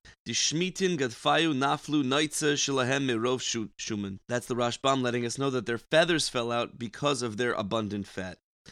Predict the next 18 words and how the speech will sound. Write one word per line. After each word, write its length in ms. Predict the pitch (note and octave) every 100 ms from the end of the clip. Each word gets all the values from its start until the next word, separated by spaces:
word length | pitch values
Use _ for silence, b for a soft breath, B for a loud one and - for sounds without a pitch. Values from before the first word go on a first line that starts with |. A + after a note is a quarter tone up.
| B _
"Dalyali 640 | G2+ C3+ D3+ E3 D3+ C#3+ G#2
gadfa," 520 | B2+ B2 A#2 - C3+
that 160 | A#2+ F#2+
he 60 | -
lifted 360 | C3+ C#3+ C#3 A#2
his 300 | B2+ A#2 G2+
wing 580 | G#2 C3+ C3+ C3+ C3 -
towards 320 | B2 A2 G#2
me. 280 | G#2+ B2 F3 - _ _ _ _ -
"Higbia 540 | B2 A2 A2+ F3+ F3 B2+
li 220 | C3 - - -
hakanaf," 680 | C3+ - F3+ F#3+ A2 G#2+
he 60 | G#2
lifted 320 | B2+ C#3 C#3+
his 220 | B2+ C#3
wing. 400 | G#2+ C3 A#2 G2 - _ _ -
"Ramaz 520 | A#2 D3+ E3 C3+ G2
ze 220 | A2+